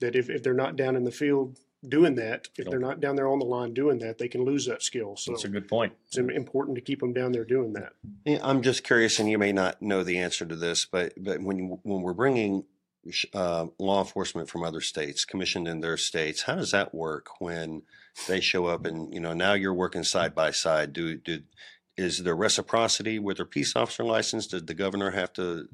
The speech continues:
Speaker 3: to sign some documentation to make them peace officers in Texas, or are they just there in a supporting role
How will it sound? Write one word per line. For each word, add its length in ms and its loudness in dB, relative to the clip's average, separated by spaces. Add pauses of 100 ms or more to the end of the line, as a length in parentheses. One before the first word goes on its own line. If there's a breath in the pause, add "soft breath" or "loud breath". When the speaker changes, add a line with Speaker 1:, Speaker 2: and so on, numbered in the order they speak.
(140)
Speaker 3:
to 140 -6
sign 320 0
some 200 -4
documentation 760 -2
to 40 -6
make 280 -6
them 280 -2
peace 300 -4
officers 340 -4
in 120 -6
Texas, 580 -2
or 280 -2
are 40 -2
they 140 -2
just 280 -4
there 240 -2
in 240 -4
a 320 -4 (280 loud breath)
supporting 640 -2
role 320 -6